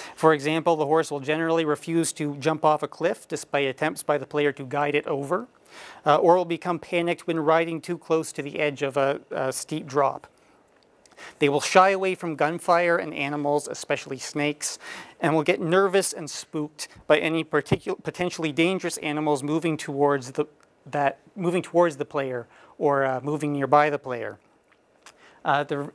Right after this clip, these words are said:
there, a lot of care was put, uh, put into their representation, particularly their movement. I'm told they have very realistic gaits. Now, there are roughly twenty breeds of horses which may be acquired or tamed with varying temperaments and stamina.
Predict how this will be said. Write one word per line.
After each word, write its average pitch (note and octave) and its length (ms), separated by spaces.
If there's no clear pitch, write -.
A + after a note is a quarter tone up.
there, D3 300
a D#3+ 280
lot E3 280
of E3 140
care E3 160
was D3 100
put, - 340
uh, C#3+ 340
put F3+ 180
into D3+ 160
their C#3+ 140
representation, D3 880
particularly D3+ 480
their C#3 140
movement. D#3 440
I'm D3 120
told D#3 240
they D3 160
have C#3+ 260
very E3 440
realistic D3 600
gaits. - 540
Now, D3 140
there D#3+ 180
are D#3 140
roughly G3+ 340
twenty B3+ 300
breeds F3+ 260
of E3 100
horses E3 400
which E3 200
may D#3 120
be C#3+ 140
acquired C#3+ 560
or E3 160
tamed D3 420
with C3+ 200
varying D3 440
temperaments D3+ 600
and D3+ 120
stamina. F#3 640